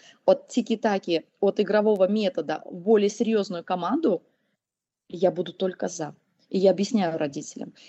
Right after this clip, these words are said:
И вот у меня тренер, который недавно приобрел, а, программу в июне, в месяце, по-моему. И он мне говорит: «Да у меня все в порядке, у меня суперфутболисты, им четырнадцать лет, да, они у меня там лучшие в регионе».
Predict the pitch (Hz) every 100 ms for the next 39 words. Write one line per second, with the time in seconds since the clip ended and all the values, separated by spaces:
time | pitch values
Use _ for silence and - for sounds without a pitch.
0 | _ 180 247 254 208 185 190 - 185 170
1 | 156 - - 190 208 185 - 175 165 185
2 | 190 - 156 165 180 180 _ 170 165 160
3 | 160 - 180 165 151 151 147 - 240 -
4 | - - 160 160 214 220 185 165 170 170
5 | - - - 160 156 160 160 - _ -
6 | - - - _ - 202 214 180 175 160
7 | 147 - 190 220 240 269 - 254 - 226
8 | 226 220 190 - - 175 196 214 - -
9 | 254 247 233 233 196 214 202 175 - 165
10 | - 220 247 240 233 233 - 208 190 160
11 | 160 185 220 233 240 220 208 233 - 208
12 | 196 190 165 -